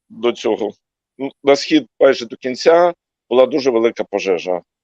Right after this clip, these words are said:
Сьогодні вже був тільки дим, е, люди не бачили,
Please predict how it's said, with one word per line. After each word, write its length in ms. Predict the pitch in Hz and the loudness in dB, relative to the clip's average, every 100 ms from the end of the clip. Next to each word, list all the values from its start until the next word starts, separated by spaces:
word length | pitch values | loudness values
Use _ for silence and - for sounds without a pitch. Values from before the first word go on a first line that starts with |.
| _ _ _ _ _ _ _ _ | _ _ _ _ _ _ _ _
Сьогодні 600 | _ - 147 170 165 151 | _ 0 2 4 2 4
вже 460 | 143 117 131 123 117 | 2 4 6 8 6
був 260 | 110 117 107 | 4 -2 -2
тільки 320 | 117 101 131 | -8 -8 -6
дим, 600 | 117 180 190 196 185 180 | 0 2 2 -2 -8 -14
е, 40 | - 143 127 127 131 127 127 120 120 | -12 -10 -4 0 2 2 2 2 0
люди 260 | 127 120 | 0 -2
не 120 | 117 113 | -2 2
бачили, 720 | 101 101 - 104 101 101 | 2 2 -2 -4 -2 -4